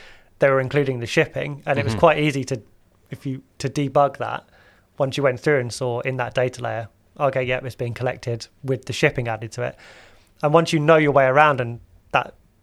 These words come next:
Speaker 1: becomes a simple thing for you to do, it's such an easy fix and change instead of it being this big issue of, like, why are we, why have we got more revenue? You can just go and find the solution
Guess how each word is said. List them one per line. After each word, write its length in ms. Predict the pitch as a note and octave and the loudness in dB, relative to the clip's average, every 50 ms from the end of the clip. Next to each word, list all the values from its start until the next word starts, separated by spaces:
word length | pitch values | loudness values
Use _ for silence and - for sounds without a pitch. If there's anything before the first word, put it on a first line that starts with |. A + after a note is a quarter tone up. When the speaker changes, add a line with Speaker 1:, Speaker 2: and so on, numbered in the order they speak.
| _ _ _ _ _ _ | _ _ _ _ _ _
Speaker 1:
becomes 360 | - C3 - D#3 D#3 D3+ C3 | -10 -2 2 2 2 2 2
a 100 | C3+ C3 B2 | -2 -4 -4
simple 320 | - - C#3 B2 C3+ B2 | -4 -4 -4 -4 -4 -4
thing 220 | A#2 - D#3 C#3+ | -2 0 -2 -2
for 80 | A#2 C3 | -2 -6
you 80 | B2 A2+ | -8 -8
to 120 | - B2+ | -8 2
do, 340 | A#2+ E3 D#3+ A#2 A2 B2 C#3 B2 - - - - _ _ _ _ - | 2 2 2 2 -2 -8 -12 -12 -14 -20 -20 -20 _ _ _ _ -8
it's 100 | B2+ - | -6 2
such 240 | - D#3 - - - | 2 2 0 2 -2
an 60 | C#3 | -2
easy 300 | C#3+ C3 A#2+ C3 B2 - - _ - _ _ _ _ _ - | -2 -2 -2 -4 -8 -8 -14 _ -20 _ _ _ _ _ -20
fix 360 | - - E3+ - - - - | 0 0 0 0 0 -6 -8
and 100 | C3+ A#2+ | -8 -2
change 300 | - C#3 D3 E3 F3 D#3 | 0 2 2 2 0 -2
instead 200 | D3+ C3 - C#3+ | -4 -2 -2 -4
of 60 | B2 | -4
it 160 | B2 A2 - - | -4 -8 -4 -4
being 180 | C#3 C3+ C3 | -2 -2 -2
this 100 | B2+ A2+ | -4 -6
big 200 | - - B2+ A#2+ | -6 -6 -4 -4
issue 200 | C3+ B2 - C3 | -4 -4 -4 -8
of, 60 | A#2+ A2+ | -6 -6
like, 140 | A#2 A#2+ - | -8 -8 -6
why 280 | A#2+ B2 B2+ C3+ C3 B2+ | -2 2 4 4 4 4
are 60 | B2 | 2
we, 260 | B2 B2 A#2+ A#2+ A#2 - _ _ _ _ _ _ _ _ _ _ _ _ | 0 -4 -6 -6 -10 -14 _ _ _ _ _ _ _ _ _ _ _ _
why 120 | - D3 D3 | 4 4 4
have 100 | C3 C3 | 4 4
we 60 | C3+ | 0
got 120 | D3 C3+ C3 | 0 0 0
more 140 | B2 B2 | -2 2
revenue? 460 | B2+ C#3 C#3+ C3 B2 A2+ A#2 - C#3 A#2 - _ _ | 2 2 2 0 -2 -8 -8 -8 -10 -10 -12 _ _
You 100 | C#3 C3 | -12 -10
can 80 | - C3+ | -6 -6
just 120 | B2+ - | -6 0
go 140 | - C#3 B2+ | 0 0 2
and 140 | A2+ A2+ - | 0 -2 -2
find 260 | - B2+ A#2+ A#2 A2 | -2 -2 -2 -4 -8
the 80 | B2+ A2 | -12 -12
solution 560 | - B2+ B2+ C3 B2 - - F3 E3 C#3 | -10 -8 -8 -8 -6 -6 -6 -6 -6 -6